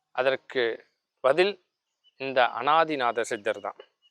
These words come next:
நான் என் குருவை பத்தி பல பேர் பல வீடியோக்கள்ல கேட்டிருக்கீங்க, பல இடங்கள்ல கேட்டிருக்கீங்க. என் குருவை பற்றிய தகவலை நான் யார்கிட்டயும் இன்ன வரைக்கும் சொன்னதில்ல. முதல் முறையா இந்த திருவண்ணாமலையில ஈசனே மலையாக அமர்ந்திருக்கக்கூடிய இந்த இடத்துல இறைவனுடைய உத்தரவின் பேர்ல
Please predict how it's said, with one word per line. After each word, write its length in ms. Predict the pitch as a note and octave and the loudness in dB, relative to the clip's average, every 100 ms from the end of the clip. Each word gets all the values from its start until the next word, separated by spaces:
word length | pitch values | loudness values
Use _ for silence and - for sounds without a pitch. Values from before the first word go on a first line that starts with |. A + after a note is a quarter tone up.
| _ _ _ _ C3+ | _ _ _ _ 0
நான் 160 | C3 | 2
என் 260 | B2+ B2+ A#2+ | 2 0 0
குருவை 320 | C#3+ F3+ F#3+ | 2 4 4
பத்தி 280 | D3 B2+ D#3 | 2 -4 -2
பல 200 | B2+ A#2+ | 0 0
பேர் 260 | C#3+ D3+ | 0 -4
பல 260 | - B2 A#2+ | -2 0 0
வீடியோக்கள்ல 600 | A#2+ C#3 C#3 B2+ B2 A#2 | 0 0 0 0 -4 -6
கேட்டிருக்கீங்க, 720 | G#2+ A#2+ - A2+ B2 A#2 B2 - | -6 -8 -8 -14 -12 -8 -10 -6
பல 160 | A#2+ A2+ | -6 -4
இடங்கள்ல 460 | A2+ C#3+ C#3 B2 A2+ | -2 -2 -2 -4 -6
கேட்டிருக்கீங்க. 480 | A#2 G#2+ A2 A#2 A2+ - _ _ _ _ | -10 -12 -18 -18 -20 -20 _ _ _ _
என் 200 | C3+ B2+ | -10 -6
குருவை 260 | A#2 F3 F#3+ | 0 2 2
பற்றிய 420 | D3+ - C#3 C3 | 0 -4 -2 -2
தகவலை 360 | B2+ B2 D3 C#3+ | 0 0 0 0
நான் 160 | B2+ A2 | -2 -2
யார்கிட்டயும் 500 | A2+ A#2 A#2 C#3 B2+ | -2 -2 -6 -12 -12
இன்ன 120 | A#2 | -10
வரைக்கும் 340 | G#2+ G#2+ A2+ | -10 -10 -10
சொன்னதில்ல. 440 | A2+ B2 A2+ A#2 C3+ - | -6 -8 -8 -12 -12 -10
முதல் 260 | B2 E3 | 0 0
முறையா 440 | D#3 B2 A#2+ B2+ C#3 _ _ _ | 0 -4 -2 0 -2 _ _ _
இந்த 220 | B2 A#2 G#2+ | -8 -6 -4
திருவண்ணாமலையில 760 | C#3+ D#3+ D#3 C#3 B2+ A#2+ A#2 B2+ C3 _ _ _ _ | 0 0 0 -2 -2 -4 -4 -4 -4 _ _ _ _
ஈசனே 440 | B2 C#3+ - D3+ D#3+ | -6 -4 0 2 2
மலையாக 500 | D3 A#2+ C3+ C#3+ C#3 | 0 0 2 2 2
அமர்ந்திருக்கக்கூடிய 840 | C#3+ A#2+ C3 C3+ C3 - A#2 A#2+ A2+ | 0 0 -2 -4 -6 -6 -8 -6 -10
இந்த 180 | A2 | -8
இடத்துல 360 | A2 B2 - B2 B2 - _ - | -6 -6 -6 -6 -6 -8 _ -10
இறைவனுடைய 540 | B2 C#3+ C#3 B2+ A#2+ A2+ | -4 -2 -2 -4 -4 -6
உத்தரவின் 480 | - D#3+ D3 C3 - | -6 -6 -4 -8 -6
பேர்ல 340 | A#2+ B2 B2+ | -4 -2 -4